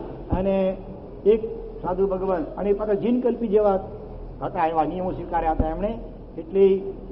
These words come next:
ચોથો પોર શરૂ થાય ને, પોળો દિવસ પસાર થાય, પછી ચોથો પોર શરૂ થાય ને, પછી જ્યાં હોય ત્યાં જ ઉભા રહી જવાનું, જે સ્થિતિમાં, એક પગ આમ ને એક પગ આમ, તો આમ જ રહેવાનું, ભાઈ,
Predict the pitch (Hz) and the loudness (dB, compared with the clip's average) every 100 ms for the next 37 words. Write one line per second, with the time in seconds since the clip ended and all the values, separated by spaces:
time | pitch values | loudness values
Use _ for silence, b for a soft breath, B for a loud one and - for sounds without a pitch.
0 | - - 196 226 233 220 220 185 208 247 | -12 -6 0 4 4 6 2 2 2 6
1 | 254 302 233 - - - - - 202 220 | 8 8 6 -2 -10 -14 -8 2 4 4
2 | 220 214 214 254 254 202 175 175 - 180 | 0 -2 2 8 8 8 2 2 -10 -10
3 | - 190 220 220 208 180 240 269 262 214 | -4 -2 -2 -2 -2 0 4 4 4 2
4 | - - 196 - - 269 294 285 - 294 | -6 -8 -8 -4 8 10 12 8 4 4
5 | 269 240 220 175 147 127 - 190 277 247 | 6 6 4 4 0 -2 -2 0 0 2
6 | 285 247 139 131 208 214 226 214 233 226 | 0 2 0 -2 -2 0 0 2 2 2
7 | 220 226 226 226 233 262 233 202 170 143 | 2 2 2 4 6 6 6 4 2 2